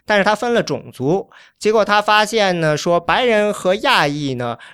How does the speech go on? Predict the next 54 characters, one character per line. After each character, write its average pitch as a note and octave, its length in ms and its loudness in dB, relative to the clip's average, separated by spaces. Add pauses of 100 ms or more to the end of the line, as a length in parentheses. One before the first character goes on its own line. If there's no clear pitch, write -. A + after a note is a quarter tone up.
(140)
如 E3+ 140 -2
果 F#3 100 0
受 G#3 160 0
过 F3+ 140 0
大 F#3 180 0
学 C#3+ 160 0
教 C3+ 240 0
育 B2 120 -4
呢， A#2+ 160 -10
他 - 260 -2
们 E3+ 140 -2
现 D3+ 240 -2
在 C#3 180 0
的 B2+ 80 -4
收 D3+ 300 0
入 C3+ 100 -4
呢 A#2+ 100 -8
都 C#3 160 -4
恢 D3+ 220 -2
复 D3 160 -4
了， A#2 80 -2
而 B2+ 100 -2
且 B2+ 140 -6
呢 A#2+ 100 -6
比 B2+ 140 -10
以 A#2+ 60 -10
前 B2 180 -8
要 A#2+ 160 -6
高 C#3 240 0
了。 C#3+ 160 -6 (480)
但 F#3 280 4
是 E3 260 0
呢， C#3+ 140 0
黑 A#3 300 0
人 E3 300 0
和， C#3 500 -2 (280)
呃， C3 420 -4
拉 F3+ 240 -2
美 F3 160 -2
裔 C3 240 -6
的 B2 140 -2
呢， A2+ 260 -8
就 B2+ 120 -12
是 A2 60 -10
非 F3+ 180 -2
裔 F3 120 -2
和 C#3 80 -2
拉 D3 100 0
美 C3 140 -4
裔 A#2+ 40 -6
呢， A#2+ 120 -6
他 G#3 340 -2
们 G#3+ 280 -2
呢， C3+ 200 -2